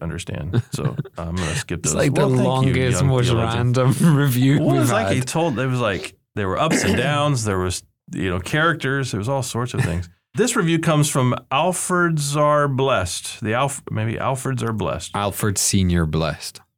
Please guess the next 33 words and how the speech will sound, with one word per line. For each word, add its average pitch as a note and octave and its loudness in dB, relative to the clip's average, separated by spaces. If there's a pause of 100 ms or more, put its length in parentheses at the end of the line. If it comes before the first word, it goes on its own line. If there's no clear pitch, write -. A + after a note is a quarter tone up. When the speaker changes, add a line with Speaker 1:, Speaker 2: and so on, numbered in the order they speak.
(120)
Speaker 1:
Oh, B2+ 0
is A2 0
that C3 0
what C#3 0
it C3+ -2
is? D3+ -2
Speaker 2:
That's B2 0
Speaker 1:
I - 2
Speaker 2:
my C3+ 2
Speaker 1:
wondered A#2+ 2
Speaker 2:
guess. A2 -2
Speaker 1:
if - -
it D2 -2
was F#2+ -4
a E2+ -2
family G2+ -2
named F2+ -4 (380)
the G2 -4
Alfreds G2 -4
and F2 -4
they're E2+ -4
saying F2+ -4
that F2 -4
they F2 -4
are F2 -2
blessed. F2+ -6 (320)
Speaker 2:
Okay. F#2+ -2
Speaker 1:
But F#2 0
maybe G2 0
it's - -6
Alfred F2 -6
Senior D#2+ -4
Blessed. C#2 -8